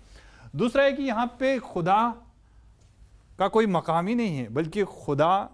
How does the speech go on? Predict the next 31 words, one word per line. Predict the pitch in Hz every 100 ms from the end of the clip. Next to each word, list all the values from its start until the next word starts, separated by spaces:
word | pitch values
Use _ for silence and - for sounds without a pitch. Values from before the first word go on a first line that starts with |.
| - _ -
یہاں | 127 135 131 151
پہ | 156 185 180 - _ - - 143
پیچھے | 143 214
چھوڑ | 208 202 190
دیا | 175 180 180
گیا | 180 180
ہے | 170 196
اور | - 156 160
خدا | 156 - 135 151
کی | 156
جگہ | 147 127 131 135
پہ | 175 185 - _ - -
انسان | 131 120 117 101
آیا | 92 90
ہے۔ | - - _ - - -
یعنی | 127
یہاں | 127 110 143
پہ | 175
مرکزیت | 147 127 - 139 147 196
اب | 196
انسان | 156 143 143 143
کو | 120
ملی | 107 101 98
ہے۔ | 101 - _ - - -
چونکہ | - 196 220
تصور | 190 170 185 180 240
جو | 170 147
ہے، | 135
جو | 131 139 175
فکر | - 202 233 180
ہے، | 135